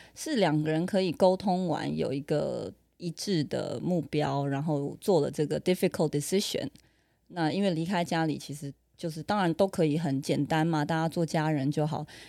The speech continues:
可是也会不舍嘛，也会觉得，诶，我从小这样被栽培，是不是要进去再多帮忙？就都，多半会这样拉扯，可是最后我们也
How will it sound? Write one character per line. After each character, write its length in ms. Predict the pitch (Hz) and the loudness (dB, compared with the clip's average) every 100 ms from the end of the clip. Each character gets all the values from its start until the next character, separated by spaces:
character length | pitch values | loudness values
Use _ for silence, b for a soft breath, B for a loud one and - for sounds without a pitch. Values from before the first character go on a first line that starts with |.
| B | B
可 100 | 170 | -4
是 140 | 185 | -2
也 160 | 190 139 | 0 0
会 600 | 143 185 165 143 139 - - | 0 0 0 -2 -6 -8 -2
不 80 | |
舍 380 | 214 - - - | -2 0 0 0
嘛， 160 | - - | -4 -2
也 40 | 143 | 0
会 140 | 180 | 0
觉 140 | 165 156 | 0 0
得， 60 | |
诶， 140 | - 196 B B B | 2 0 B B B
我 320 | 160 156 147 | -2 -2 -2
从 260 | - 175 | -6 -8
小 200 | 190 165 | -4 -4
这 100 | 147 | -4
样 100 | 175 | -4
被 160 | 170 170 | -4 -4
栽 200 | 156 156 | -2 -4
培， 240 | 151 131 | -2 -4
是 120 | 143 160 | -4 -6
不 80 | |
是 140 | 151 151 | -4 0
要 220 | 151 143 | 0 0
进 200 | - 160 | 0 0
去 280 | 147 - 139 | 0 -2 -4
再 180 | - 151 | 0 0
多 220 | - 143 | 0 -2
帮 200 | - 139 | 0 0
忙？ 220 | 139 - | 0 2
就 100 | 277 339 | 2 2
都， 160 | - 330 320 _ | 6 4 4 _
多 160 | 311 | 0
半 260 | 320 302 233 | 4 6 6
会 140 | 262 | 4
这 120 | 208 214 | 4 2
样 180 | 175 | 2
拉 180 | 156 151 | 2 0
扯， 220 | 160 - | -2 -4
可 80 | 165 | -4
是 60 | 190 | -2
最 180 | 202 208 | 0 0
后 100 | 180 | 0
我 60 | |
们 180 | 139 131 | 0 -4
也 280 | 131 85 | -4 -4